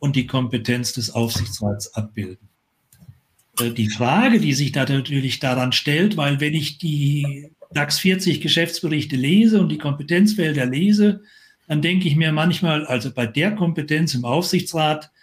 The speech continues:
das passt aber mit dem aktuellen Börsenkurs und der Entwicklung überhaupt nicht zusammen. Äh, wie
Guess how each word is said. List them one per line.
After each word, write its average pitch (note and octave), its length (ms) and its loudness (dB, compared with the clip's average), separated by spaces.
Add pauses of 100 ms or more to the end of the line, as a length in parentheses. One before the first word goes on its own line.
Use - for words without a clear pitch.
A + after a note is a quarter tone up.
(240)
das C#3+ 300 -2
passt - 340 -4
aber C3+ 240 -2
mit B2+ 180 -6
dem A#2+ 180 -2
aktuellen B2+ 640 -2
Börsenkurs C#3 680 -2
und A#2+ 200 -12
der B2+ 100 -8
Entwicklung B2+ 540 -10 (140)
überhaupt C3 460 -2
nicht G#2+ 160 -12
zusammen. F3 580 -4 (680)
Äh, C3 260 0 (1200)
wie F3 120 -2